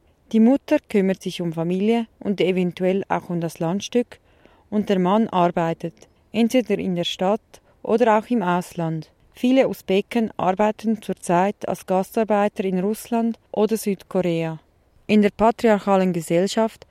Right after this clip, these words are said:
so wie sie Katja beschreibt, sind also die Rollen zwischen Mann, Frau und Kindern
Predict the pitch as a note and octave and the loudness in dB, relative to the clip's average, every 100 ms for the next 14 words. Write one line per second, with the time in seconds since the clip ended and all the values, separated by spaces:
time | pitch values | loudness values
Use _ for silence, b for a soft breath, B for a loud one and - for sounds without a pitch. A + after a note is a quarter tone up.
0 | b b b G#3 G#3+ A3 A#3+ - F#3+ - | b b b 0 2 0 -2 0 0 2
1 | G#3+ F#3 F3 E3+ D#3+ G3+ - - b b | 0 0 -2 0 0 -2 -6 -20 b b
2 | b b A3 F#3+ F#3+ F#3+ F#3 F#3+ F3+ F#3+ | b b 0 2 2 0 -2 2 4 4
3 | A#3 A#3+ A#3+ - F#3+ F3+ F3 F3+ G#3+ A#3 | 4 2 -2 -6 -4 0 2 2 2 0
4 | - - - F3 F#3+ G3+ - F#3 - F#3+ | -4 -6 0 4 4 0 -4 -6 -2 0
5 | F#3+ G3+ G#3+ | 2 2 0